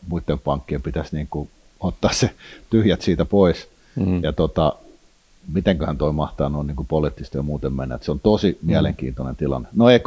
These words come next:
Speaker 1: P:hän on sitten, tota, no niin, vastannut sillä niin kasvattamalla aivan valtavasti näitä osto-ohjelmia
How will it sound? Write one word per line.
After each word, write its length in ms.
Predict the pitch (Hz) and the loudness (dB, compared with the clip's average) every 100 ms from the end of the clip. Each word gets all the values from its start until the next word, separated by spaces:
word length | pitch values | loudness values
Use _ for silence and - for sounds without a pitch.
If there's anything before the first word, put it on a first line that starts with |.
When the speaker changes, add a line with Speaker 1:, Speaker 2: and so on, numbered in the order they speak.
| 107 | 4
Speaker 1:
P:hän 260 | 107 104 117 | 6 6 4
on 80 | 117 | 2
sitten, 360 | 110 - 110 - _ - - - - | -2 0 0 -2 _ -20 -20 -20 -6
tota, 220 | 110 117 | -2 2
no 100 | 113 | 4
niin, 120 | 113 | 6
vastannut 400 | 113 120 - 113 | 6 4 4 0
sillä 300 | - 135 113 | 4 6 8
niin 220 | 113 110 - | 6 4 4
kasvattamalla 640 | 113 - - 113 110 110 | 4 4 0 4 6 8
aivan 220 | 107 101 | 6 6
valtavasti 540 | 107 78 67 64 - 65 | 6 6 2 -2 -4 -6
näitä 400 | 64 64 64 - - _ - - | -4 -4 -4 -6 -12 _ -20 -10
osto-ohjelmia 680 | - - - 65 65 64 67 | -6 -4 -4 -4 -4 -8 -8